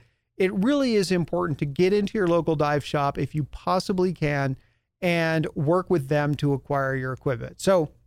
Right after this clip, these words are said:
all right, enough said on that. Let us talk about, oh, I wanted to talk about used versus new.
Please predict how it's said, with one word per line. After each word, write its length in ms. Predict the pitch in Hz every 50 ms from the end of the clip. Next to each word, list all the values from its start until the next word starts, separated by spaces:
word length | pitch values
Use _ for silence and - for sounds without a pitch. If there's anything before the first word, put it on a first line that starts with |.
| _ _ -
all 60 | 175 175
right, 140 | 156 143
enough 260 | 143 156 190 208 214 -
said 180 | - 214 196
on 160 | 190 180 175
that. 280 | 170 175 175 170 175 - _ _ _ _ _ _ _ _ _ _ _ _ _ _ _ _ _ _ _ _ _ _ _ _ -
Let 320 | 175 185 202 240 254 - _ -
us 300 | 175 170 175 170 - - -
talk 380 | - - 202 196 196 196 - -
about, 720 | 220 214 180 160 147 - 160 151 143 139 139 147 - - - - _ _ _ _ _ _ _ _ _ _ _ _ _ _ _ -
oh, 220 | 156 180 - - - _ _ _ _ -
I 100 | 147 147
wanted 300 | 151 165 175 185 185 180
to 80 | - 151
talk 240 | - 170 165 143
about 260 | 165 147 156 151 151 143
used 380 | 139 143 151 156 151 135 -
versus 420 | - 151 143 - - 151 139 123 151
new. 340 | 160 156 151 147 139 127